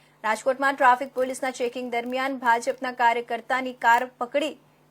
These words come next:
તો ભાજપના કાર્યકર્તા અન્ય લોકોને લઈને પોલીસ સ્ટેશને ભલામણ કરવા માટે પહોંચી ગયા હતા.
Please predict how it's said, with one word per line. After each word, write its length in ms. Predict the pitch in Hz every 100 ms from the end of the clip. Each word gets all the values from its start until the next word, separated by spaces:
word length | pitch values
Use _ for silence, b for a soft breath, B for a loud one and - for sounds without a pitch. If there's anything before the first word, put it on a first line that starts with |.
| -
તો 60 |
ભાજપના 460 | 233 240 269 294 294
કાર્યકર્તા 600 | 285 269 285 294 277 294 302
અન્ય 280 | 285 269 277
લોકોને 440 | 262 262 330 311
લઈને 340 | 277 269 269 285
પોલીસ 380 | 285 269 294 311
સ્ટેશને 420 | - 269 285 262 269
ભલામણ 480 | 226 240 247 269 320
કરવા 260 | 294 269 277
માટે 280 | 262 254 254
પહોંચી 360 | 254 240 247
ગયા 200 | 196 190
હતા. 220 | 180 -